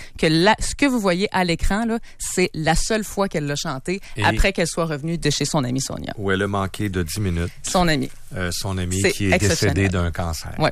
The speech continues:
Speaker 1: Moi, j'ai trouvé ça important de le savoir avant de voir cette scène-là, parce que je l'ai
Speaker 2: Ouais.
Speaker 1: vue d'une toute
Speaker 2: Ok.
Speaker 1: autre façon. Si vous l'avez vue, le film, c'est pas grave, mais quand vous allez le réécouter, peut-être que vous allez voir la scène d'une autre façon aussi.
Speaker 2: C'est encore à l'affiche un peu partout, je
Speaker 1: Oui.
Speaker 2: pense, hein ?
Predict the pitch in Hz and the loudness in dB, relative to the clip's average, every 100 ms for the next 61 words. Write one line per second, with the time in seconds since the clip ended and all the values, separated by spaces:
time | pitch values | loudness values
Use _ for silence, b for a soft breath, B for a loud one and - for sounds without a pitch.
0 | - 208 254 220 196 185 196 185 170 208 | 4 4 4 2 2 4 4 2 2 2
1 | 180 175 165 190 185 160 170 156 170 165 | 2 2 2 4 2 2 2 2 2 0
2 | 156 - 151 175 - 175 170 165 160 196 | -2 0 2 2 2 2 2 4 2 2
3 | 175 160 - 185 190 143 - - - 302 | 0 0 2 2 4 2 0 -4 -2 0
4 | 277 240 190 170 240 247 202 214 240 - | 2 2 2 2 2 2 2 2 0 2
5 | 180 156 160 233 202 170 226 214 185 180 | 2 4 4 4 0 0 0 2 0 0
6 | 156 160 - 214 233 160 202 220 185 156 | 0 -2 -2 -2 0 2 2 2 2 2
7 | 151 143 165 139 139 160 160 135 131 - | 2 2 2 2 2 0 0 0 0 -2
8 | - - - - 123 117 117 135 110 98 | -4 -6 -6 -2 0 4 4 6 4 4
9 | 131 113 98 110 - - 139 131 240 131 | 2 0 2 2 0 0 2 4 4 4
10 | 113 131 | 0 -2